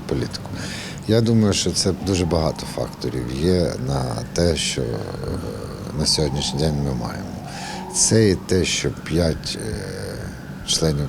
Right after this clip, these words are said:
Т В К захворіло. Один взагалі не з'являється.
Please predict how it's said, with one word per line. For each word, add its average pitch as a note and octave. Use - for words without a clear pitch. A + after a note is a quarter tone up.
Т C#2
В C2
К D2+
захворіло. A1+
Один F2
взагалі -
не G1+
з'являється. G#1